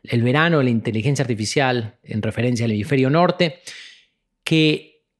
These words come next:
tuvimos una serie de disertantes varios, incluidos profesores de ciencia de la computación, profesores de historia de las mejores universidades de Estados Unidos,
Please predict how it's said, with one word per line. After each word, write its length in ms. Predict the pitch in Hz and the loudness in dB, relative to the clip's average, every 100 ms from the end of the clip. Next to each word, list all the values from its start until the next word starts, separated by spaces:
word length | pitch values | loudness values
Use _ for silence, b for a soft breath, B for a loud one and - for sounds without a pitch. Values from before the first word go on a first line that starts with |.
| - | -4
tuvimos 440 | 160 185 196 175 | 2 4 2 2
una 140 | 196 170 | 2 2
serie 340 | 190 202 190 | 2 2 4
de 460 | 143 127 123 - _ | 4 2 0 -10 _
disertantes 640 | 147 143 123 120 180 170 127 | -2 -2 0 0 0 0 0
varios, 480 | 110 113 165 170 | 0 0 -2 -4
incluidos 720 | 123 113 120 120 123 117 - _ - | -4 -2 -2 0 0 -2 -8 _ -8
profesores 760 | 117 101 139 135 123 - - - | -6 -2 0 2 0 -4 -10 -6
de 80 | |
ciencia 220 | 107 127 120 | -2 -2 -2
de 20 | |
la 100 | 113 | -2
computación, 720 | 104 104 101 190 185 180 170 _ B B B B | -4 -4 -2 0 2 0 -4 _ B B B B
profesores 440 | 117 107 110 113 | -2 0 0 -2
de 60 | 95 | -4
historia 560 | 92 180 170 160 147 - | 0 2 4 2 0 -4
de 100 | 120 | -6
las 80 | 95 | -4
mejores 320 | 101 131 123 | -4 -2 -2
universidades 380 | 113 107 127 120 | -4 -4 -4 -4
de 40 | |
Estados 280 | 113 127 - | -2 -2 0
Unidos, 440 | 143 175 170 143 | 0 2 2 -2